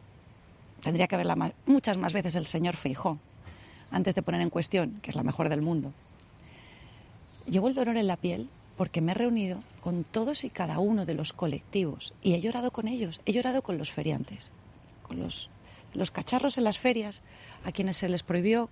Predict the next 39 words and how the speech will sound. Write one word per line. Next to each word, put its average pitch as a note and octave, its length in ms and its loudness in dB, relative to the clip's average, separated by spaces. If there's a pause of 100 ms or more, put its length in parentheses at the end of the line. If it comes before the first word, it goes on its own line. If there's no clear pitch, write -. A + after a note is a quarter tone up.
como E3+ 200 0
al E3 100 -2
resto G3+ 300 -2
de G3+ 300 0
españoles, G3 540 0
poder F#3 280 -2
trabajar F#3 400 -2
también G#3 320 2
en A#3+ 120 4
Andalucía F#3 600 0 (440)
y - 60 2
no G3+ 100 2
supieron A#3+ 380 2
cómo A3+ 200 2
iban A3 160 2
a G#3 40 0
seguir G#3+ 260 2
pasando A3 340 0
todas G#3+ 300 0
y G#3+ 60 0
cada G3 200 2
una G3+ 280 0 (300)
de G3+ 120 2
las F#3+ 160 0
facturas G#3+ 600 0 (480)
que G3+ 120 2
se G3 120 0
les F3+ 160 0
han A3 140 4
ido A#3+ 340 2 (340)
girando G#3+ 420 2
por F3+ 160 2
todas G3+ 240 0
y G#3+ 40 2
cada F3+ 200 2
una G#3 140 2
de G#3+ 60 0
las F3 140 0
administraciones. D3 840 -2